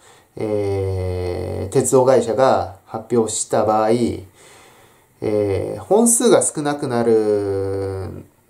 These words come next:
のはいいんですが、まあ良くないんですけど、本数を少なくしなければならないとなった場合、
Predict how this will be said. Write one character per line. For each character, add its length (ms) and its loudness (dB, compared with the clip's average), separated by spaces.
の 260 0
は 240 4
い 100 -10
い 20 -10
ん 120 -8
で 120 -6
す 200 -4
が、 520 0
ま 120 -6
あ 40 2
良 160 6
く 140 -2
な 80 -2
い 100 -4
ん 60 -8
で 80 -6
す 100 -6
け 80 -10
ど、 300 -4
本 320 2
数 160 4
を 80 6
少 240 -2
な 180 2
く 100 6
し 140 0
な 120 2
け 100 2
れ 100 6
ば 100 0
な 140 0
ら 140 4
な 100 2
い 140 0
と 100 -6
な 120 0
っ 100 -4
た 100 0
場 220 2
合、 20 2